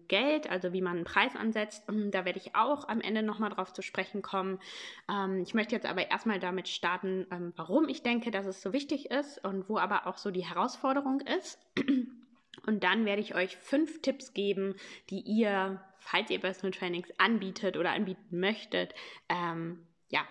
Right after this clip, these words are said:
für euch nutzen könnt. Genau. Warum, ähm, glaube ich, dass es so wichtig ist? Ich denke, dass die allermeisten Menschen in unseren Gruppenkursen davon profitieren könnten,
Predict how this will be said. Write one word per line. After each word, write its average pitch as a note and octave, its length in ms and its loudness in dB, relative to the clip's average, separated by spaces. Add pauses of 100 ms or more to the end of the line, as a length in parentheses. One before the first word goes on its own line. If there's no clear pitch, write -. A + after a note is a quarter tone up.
für - 180 -2
euch - 160 -10
nutzen - 380 -6
könnt. - 440 -16 (840)
Genau. F3 200 -6 (220)
Warum, A3 760 4
ähm, F#3 640 -2
glaube F3 260 4
ich, A#2 100 -2
dass - 180 -4
es - 120 -8
so D3 100 -4
wichtig - 360 -8
ist? - 380 -12 (720)
Ich B3+ 320 -2
denke, F3+ 720 0
dass - 680 -8 (760)
die F3+ 380 -4 (360)
allermeisten A#3 640 6
Menschen G#3+ 360 4
in F3+ 140 2
unseren F3+ 420 -2
Gruppenkursen E3+ 840 -2
davon E3+ 600 -4 (440)
profitieren D3 760 -2
könnten, - 600 -8